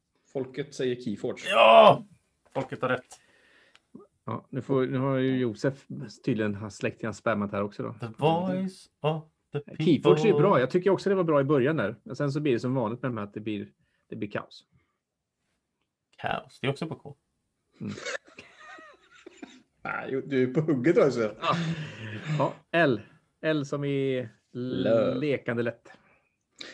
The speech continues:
Speaker 1: Här är det elva spel.
Speaker 2: Oh, tjugotvå. Jag dubblar Andreas.
Speaker 1: Mm, men du, du har ju sånt på alla.
Speaker 2: Ja,
Speaker 1: Du
Speaker 2: du
Speaker 1: vet
Speaker 2: har
Speaker 1: vad det
Speaker 2: vunnit
Speaker 1: är.
Speaker 2: en hittills.
Speaker 3: Ja,
Speaker 1: Ja, men det är helt okej.
Speaker 3: Typ tio någonting. Tio-ish.
Speaker 1: Ja. Ehm, här hade jag, fick jag välja mellan två spel.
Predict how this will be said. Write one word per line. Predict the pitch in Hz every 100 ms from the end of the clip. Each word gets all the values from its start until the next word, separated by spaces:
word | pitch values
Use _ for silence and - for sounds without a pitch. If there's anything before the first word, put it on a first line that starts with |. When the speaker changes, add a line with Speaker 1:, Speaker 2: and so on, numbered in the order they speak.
| - - -
Speaker 1:
Här | 143
är | 139
det | 127 117 117 -
elva | 151 90 147 180
spel. | - - - 50 - - _ -
Speaker 2:
Oh, | 170 160
tjugotvå. | - 131 - 160 107 -
Jag | -
dubblar | 135 117 131
Andreas. | 113 - - _ _ _ _ _
Speaker 1:
Mm, | 131 151
men | 160
du, | 160 214
du |
har | 302
ju | 294
sånt | 240 247 202
på | 220
alla. | 175 214 285 -
Speaker 2:
Ja, | - - - - 185
Speaker 1:
Du | 160
Speaker 2:
du | 180 175 156
Speaker 1:
vet | 147
Speaker 2:
har | 147
Speaker 1:
vad | -
det |
Speaker 2:
vunnit | 247
Speaker 1:
är. | 156
Speaker 2:
en | 139
hittills. | 113 - - _ _ _ _ _ - -
Speaker 3:
Ja, | - - _
Speaker 1:
Ja, | - 107
men |
det | 107
är |
helt | 117
okej. | 113 113 - - - _ -
Speaker 3:
Typ | 139
tio | - 143 110
någonting. | 135 123 - _ -
Tio-ish. | 120 120 117
Speaker 1:
Ja. | 120 135 - _ - - - - - 123
Ehm, | 120 117 117 117
här | 120 143
hade | 147 127
jag, | 123 120 117 117 117
fick | 160
jag | 160
välja | 147
mellan | 127 123
två | 135
spel. | - 92